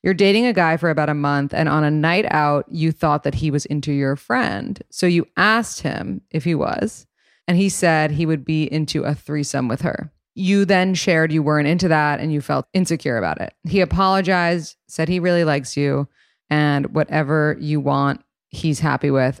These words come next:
and it won't happen again. Is that a red flag, a deal breaker, or no big deal?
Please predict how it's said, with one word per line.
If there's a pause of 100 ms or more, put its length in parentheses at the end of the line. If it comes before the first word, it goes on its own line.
and
it
won't
happen
again. (360)
Is
that
a
red
flag,
a
deal
breaker,
or
no
big
deal?